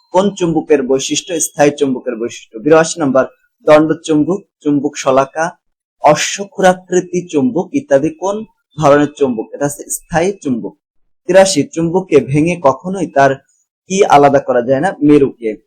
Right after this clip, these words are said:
তারপরে চুরাশি নম্বর, কখন চুম্বকে নতুন মেরু সৃষ্টি হয়? দণ্ড চুম্বককে ভাঙলে। উম, ছিয়া-, পঁচাশি, পৃথিবীর মেরু, এ, ভেতরের চুম্বকটির দক্ষিণ মেরু মূলত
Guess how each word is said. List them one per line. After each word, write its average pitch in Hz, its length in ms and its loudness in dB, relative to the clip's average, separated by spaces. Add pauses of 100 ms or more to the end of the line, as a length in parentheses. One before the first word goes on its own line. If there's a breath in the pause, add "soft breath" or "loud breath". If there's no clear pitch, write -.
(380)
তারপরে 147 460 6 (160)
চুরাশি 175 340 2
নম্বর, 131 240 0 (120)
কখন 190 360 -2
চুম্বকে 147 420 -2
নতুন 139 480 -2
মেরু 147 380 -2 (140)
সৃষ্টি - 360 -6
হয়? 120 260 0 (420)
দণ্ড 156 260 2 (120)
চুম্বককে 156 540 -4 (320)
ভাঙলে। 135 480 2 (420)
উম, 156 460 2
ছিয়া-, 156 340 4
পঁচাশি, 170 460 0
পৃথিবীর 180 540 -2
মেরু, 151 280 4
এ, 147 200 2
ভেতরের 151 560 2
চুম্বকটির 160 600 -2
দক্ষিণ 175 440 0
মেরু 160 260 2
মূলত 147 360 2